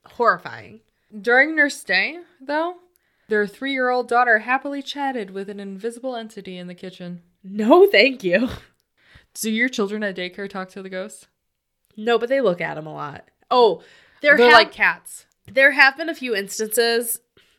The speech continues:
Speaker 1: I work at a daycare, obviously. I work with toddlers and, uh, previously infants. Uh, there have been instances where we'll <laughs> be, like, hanging out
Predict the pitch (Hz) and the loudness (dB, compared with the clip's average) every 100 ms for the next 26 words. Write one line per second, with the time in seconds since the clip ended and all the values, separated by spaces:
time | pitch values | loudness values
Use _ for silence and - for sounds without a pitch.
0 | _ - 254 311 302 247 180 165 160 160 | _ -6 0 0 0 -2 -2 -2 -4 -4
1 | 170 160 170 165 160 165 _ _ _ - | -4 -6 -6 -8 -8 -8 _ _ _ -6
2 | 196 202 202 202 196 180 170 170 170 170 | -4 -4 -6 -8 -6 -4 -4 -4 -6 -8
3 | - 175 170 - _ - 175 175 - 208 | -10 -14 -14 -16 _ -8 -6 -6 -6 -2
4 | 185 180 185 151 165 170 202 226 - _ | -2 -2 -6 -6 -8 -10 -10 -10 -14 _
5 | _ _ _ - 214 190 185 - 190 226 | _ _ _ -2 2 2 0 -6 -6 -6
6 | - 226 262 262 294 185 185 - 220 247 | -2 0 0 -4 -14 -14 -14 -16 -8 -2
7 | 233 226 190 185 170 190 175 202 226 214 | -2 -2 -4 -4 -4 -8 -6 -4 -4 -4
8 | 180 170 _ _ _ _ _ 214 196 175 | -10 -14 _ _ _ _ _ -8 -4 -4
9 | 151 185 214 | -4 -4 -8